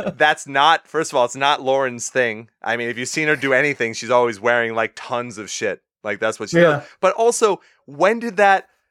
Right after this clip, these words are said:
Speaker 1: like, look, I'm all for making jokes and shit, but when
Speaker 2: Mm-hmm.
Speaker 1: did that become a thing? Like, I can't think of anyone ever saying that to people, like, women in our scene that are front women. Like, who's ever said that? They've never said it to
Speaker 2: <laughs>
Speaker 1: Conquer Divide,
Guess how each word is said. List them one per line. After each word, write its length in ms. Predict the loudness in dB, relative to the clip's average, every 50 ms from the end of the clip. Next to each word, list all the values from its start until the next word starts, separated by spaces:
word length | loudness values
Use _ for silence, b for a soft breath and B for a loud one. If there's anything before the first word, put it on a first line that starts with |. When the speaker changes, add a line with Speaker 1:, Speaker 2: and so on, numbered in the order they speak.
| _ _ 0
Speaker 1:
like, 180 | 2 2 2
look, 220 | 4 2 2 4 2
I'm 140 | 2 2
all 120 | 2 2 2
for 100 | 0 -2
making 320 | -4 -2 -2 -2 -4 -8 -4
jokes 320 | -2 -2 -2 -2 -4 -8
and 100 | -12 -10
shit, 240 | -6 -4 -4 -4 -6 b b b b b
but 200 | 0 0 2 2
when 120 | 2 0 2
Speaker 2:
Mm-hmm. 80 | 0 0
Speaker 1:
did 80 | 0
that 180 | 2 2 2 2
become 320 | -2 -4 -4 -4 -2 0
a 80 | 0 0
thing? 440 | 0 0 0 0 2 0 -2 -6 -12 b b b b b _ 0
Like, 160 | 0 2 2
I 80 | 0
can't 240 | -2 -2 -2 -2 0 0
think 120 | 0 0
of 80 | -2 -2
anyone 520 | -2 -2 0 0 0 0 0 0 0 0 -2 -2
ever 300 | 0 0 2 2 2 0
saying 520 | 0 0 0 0 0 0 0 -2 -4 -2
that 320 | 0 0 0 0 0 -4 _ _ _ _ _ _ -16
to 200 | -12 -10 -8 -8
people, 600 | -8 -10 -12 -10 -8 -8 -6 -2 0 0 2 2 2
like, 180 | 2 2 0 0
women 300 | -4 -4 -2 -2 -4 -4
in 160 | -4 -4 -2
our 120 | -2 -2 -2
scene 640 | -4 -6 -6 -6 -6 -6 -6 -8 -8 -10 -12 -16 _ _ _ _ _ _
that 340 | _ -2 0 2 2 2 0 0
are 140 | 0 -2 -2 -2
front 280 | -2 0 0 0 0
women. 220 | 0 -4 -4 -4 -4
Like, 140 | -4 -6 -6
who's 200 | -6 -4 0 0
ever 180 | 0 0 0
said 220 | -2 -2 -2 0 -2
that? 160 | -2 -2 -2
They've 140 | -2 -2 0
never 180 | 0 0 0
said 180 | 0 0 0 0
it 60 | 0 -2
to 100 | -6 -8
Speaker 2:
<laughs> 80 | -8
Speaker 1:
Conquer 380 | -4 0 2 2 2 2 -2 -2
Divide, 600 | -2 -2 2 4 6 6 6 6 4 2 -2